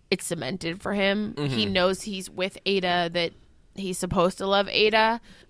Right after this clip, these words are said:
Speaker 1: He knows that now there's this Gemma who he kind of remembers, and with this line, he more remembers. But because his reality is the reality he knows, it's like he picked.
Speaker 2: Hmm.
Speaker 1: And he went
Speaker 2: Okay.
Speaker 1: for that, which is the lesser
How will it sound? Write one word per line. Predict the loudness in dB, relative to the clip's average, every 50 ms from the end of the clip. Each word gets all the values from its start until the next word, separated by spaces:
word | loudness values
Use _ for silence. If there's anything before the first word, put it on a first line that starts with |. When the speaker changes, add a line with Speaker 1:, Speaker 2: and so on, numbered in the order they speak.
| _ _
Speaker 1:
He | -8 -2 2 4 6
knows | 8 8 8 8 8 6 2
that | -2 -6
now | -2 -2 -2 0
there's | 0 -2 -4 -6 -4
this | -6 -6 -4 0
Gemma | 2 2 2 2 2 0 0 -2 -2
who | -2 -4 -4
he | -2 -2 -4 -6 -6 -8 -12 -16 -14
kind | -12 -8 -4 -2 2 2 2 2
of | 2 0
remembers, | 0 0 0 0 2 2 2 4 4 2 2 0
and | 0 0
with | -2 -2 -4
this | -6 -6 -4 0
line, | 2 4 4 6 6 4 2 2
he | -2 -2 -2
more | -2 -2 0 0 2 2 2
remembers. | 2 2 2 2 0 0 2 2 2 4 4 2 2 0 -6 -14 -20 -20 -20 -20 -20 -8 2 6
But | 6 6 6
because | 4 -4 -4 -2 2 4 4 4 4 4 2 2 -2 -4 -8 -16 _ _ _ _ _ _
his | -16 -4 2 6 8 8 8 6 2 -2
reality | -2 0 4 4 6 6 6 6 4 4
is | 2 0
the | -2 -2
reality | 0 2 2 2 2 0 -2 -4
he | -4 -4 -4 -2
knows, | 0 4 4 4 4 4 0 -2 -4 -8
it's | -8 -4 -2
like | -2 -2 -2
he | -4 -14 -14 -8 -2 0
picked. | 0 0 0 -4 -6 -18 -20 -20 _ _ _ -20 -10 -6
Speaker 2:
Hmm. | -4 -4 -2 2
Speaker 1:
And | 2 2 4
he | 2 2
went | 4 6 6 6 6
Speaker 2:
Okay. | 4 2
Speaker 1:
for | 0 2 4
that, | 6 8 8 8 6
which | 2 -2 -2 -2
is | -2 -2 -2 -2
the | -2 -2 0
lesser | 2 4 6 4 4 4 2 0 0 0 0 -2 -6 -8